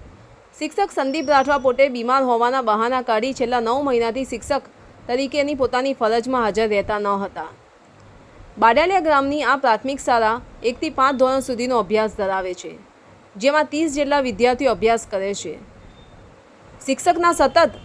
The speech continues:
ગેરહાજર રહેવાને કારણે બાળકોના અભ્યાસ ઉપર અસર પડતી હતી, જેને કારણે બાળકોના વાલીઓ દ્વારા છોટાઉદેપુર શિક્ષણ અધિકારીને ફરિયાદ કરવામાં આવી હતી.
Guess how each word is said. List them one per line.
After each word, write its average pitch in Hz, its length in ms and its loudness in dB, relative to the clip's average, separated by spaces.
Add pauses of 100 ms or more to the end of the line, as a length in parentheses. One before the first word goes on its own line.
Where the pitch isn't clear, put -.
(160)
ગેરહાજર 277 540 4
રહેવાને 247 420 2
કારણે 247 460 2
બાળકોના 254 520 2
અભ્યાસ 233 340 2
ઉપર 254 220 -2
અસર 226 300 0
પડતી 208 360 -6
હતી, 85 280 -6 (1000)
જેને 302 260 4
કારણે 262 400 4
બાળકોના 269 540 2
વાલીઓ 240 340 2
દ્વારા 247 300 2
છોટાઉદેપુર 269 720 -2 (880)
શિક્ષણ 339 400 -4
અધિકારીને 262 580 0
ફરિયાદ 233 380 0
કરવામાં 208 420 -2
આવી 190 200 -6
હતી. 180 260 -12